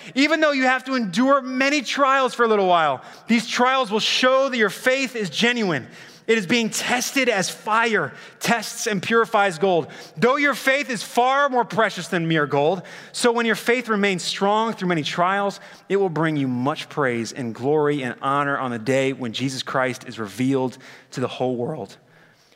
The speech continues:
You love him, even though you've never seen him. Though you do not see him now, you trust him, and you rejoice with a glorious, inexpressible joy.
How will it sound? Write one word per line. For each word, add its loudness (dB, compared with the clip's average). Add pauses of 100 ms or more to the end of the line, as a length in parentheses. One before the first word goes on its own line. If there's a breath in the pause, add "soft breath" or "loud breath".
(140 soft breath)
You -4
love 0
him, -8 (720 soft breath)
even 0
though 0
you've -4
never -2
seen -6
him. -12 (760 soft breath)
Though 0
you 0
do -2
not 0
see -4
him -2
now, -2 (680)
you -14
trust -6
him, -10 (560 soft breath)
and -2
you -2
rejoice -4 (240 soft breath)
with -6
a -4
glorious, -4
inexpressible -4 (280 loud breath)
joy. -4